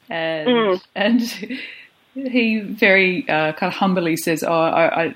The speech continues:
Speaker 1: I write or write fiction, but no one wants to make my screenplays," <laughs> which is, it's kind of nice to know <laughs> that they are quite
Speaker 2: Yeah.
Speaker 1: different.
Speaker 2: Yeah.
Speaker 1: <laughs> So,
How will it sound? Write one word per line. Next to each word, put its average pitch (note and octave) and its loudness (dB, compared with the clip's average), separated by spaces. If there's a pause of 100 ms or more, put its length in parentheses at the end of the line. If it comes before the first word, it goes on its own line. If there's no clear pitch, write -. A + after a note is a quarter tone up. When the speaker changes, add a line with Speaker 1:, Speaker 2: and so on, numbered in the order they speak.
Speaker 1:
I - 0
write F#3+ 2
or F3+ 2
write D#3 0
fiction, - -4
but D#3 -4
no E3 2
one D#3 0
wants D3 2
to E3 -2
make D3+ 0
my D3 0
screenplays," F3 0 (720)
<laughs> - -10
which - -2
is, - -4 (1000)
it's C4+ -10
kind C4+ 0
of A3+ 2
nice G#3+ 0
to - 0
know F3 -2
<laughs> - 0
that D#4+ 2
they G3+ 4
are G3+ 2
quite F3 -4
Speaker 2:
Yeah. G3 6
Speaker 1:
different. - -6 (1000)
Speaker 2:
Yeah. G#3 2 (500)
Speaker 1:
<laughs> C4 -2 (1300)
So, F4 2